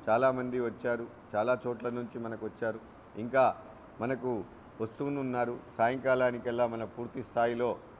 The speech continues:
మనం ఈ కార్యక్రమాన్ని నిలబెడతాం. దేవస్థానానికి మేము ఇచ్చిన ముఖ్యమైన విన్నపం ఏంటంటే, రోజుకొక వార్త, ఒకరోజు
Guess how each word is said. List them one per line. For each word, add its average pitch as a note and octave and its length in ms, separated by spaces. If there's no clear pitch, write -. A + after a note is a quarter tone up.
మనం A2 180
ఈ A2 80
కార్యక్రమాన్ని A2+ 640
నిలబెడతాం. G#2+ 480
దేవస్థానానికి D#3+ 1000
మేము C3 260
ఇచ్చిన A#2+ 420
ముఖ్యమైన C#3+ 640
విన్నపం A#2 540
ఏంటంటే, G#2+ 500
రోజుకొక F#3 600
వార్త, D3 600
ఒకరోజు D3 680